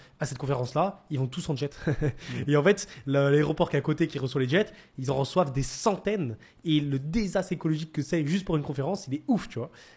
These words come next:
Speaker 1: Alors que eux, derrière, ils vont dire, tu vois, de, de faire tout ça. Ça, c'est, ça, c'est impressionnant. Et, euh, il y avait une dernière chose par rapport à tout ça, c'est les M N B C. Et en fait, les M N B C, c'est un peu la dernière partie de leur plan, euh, du Grand Reset.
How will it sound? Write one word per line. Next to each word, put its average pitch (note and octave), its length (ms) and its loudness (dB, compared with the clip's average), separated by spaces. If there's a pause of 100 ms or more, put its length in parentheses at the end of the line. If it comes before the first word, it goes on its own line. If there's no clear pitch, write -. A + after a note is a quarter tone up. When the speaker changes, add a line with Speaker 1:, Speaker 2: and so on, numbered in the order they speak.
Speaker 1:
Alors C#3 300 0
que C3+ 560 4
eux, F#3+ 100 6
derrière, E3+ 280 2
ils C3 80 -2
vont B2+ 100 0
dire, C#3 240 -2
tu - 80 -6
vois, C3+ 80 -2
de, B2+ 100 -4
de A#2+ 120 -4
faire - 120 -14
tout - 100 -18
ça. B2+ 200 -8
Ça, - 160 -6
c'est, B2 240 -4
ça, B2 100 6
c'est - 100 6
impressionnant. C#3+ 360 0 (540)
Et, D3+ 160 6
euh, C#3 100 6
il C3+ 40 6
y - 20 6
avait C#3 100 4
une C#3+ 60 2
dernière D#3+ 200 4
chose - 160 0
par D3 80 0
rapport B2+ 120 -2
à B2 40 -8
tout - 60 -10
ça, G#3 100 4
c'est E3+ 140 -4
les B2+ 60 0
M C#3 80 4
N D#3 80 2
B D#3 40 0
C. D#3+ 200 -2 (360)
Et B2 80 -2
en - 20 -4
fait, E3+ 140 0
les C#3 60 0
M C3 80 2
N C3 100 0
B C3 80 -2
C, G3 160 -2
c'est - 160 -6
un A2+ 60 -4
peu D#3+ 120 -4
la C#3 80 2
dernière D#3 380 2
partie D3 220 -6
de C3+ 60 -4
leur B2+ 200 0
plan, D3+ 300 0
euh, A2+ 40 -4
du A#2 80 -8
Grand A#2+ 160 -4
Reset. B2+ 280 -2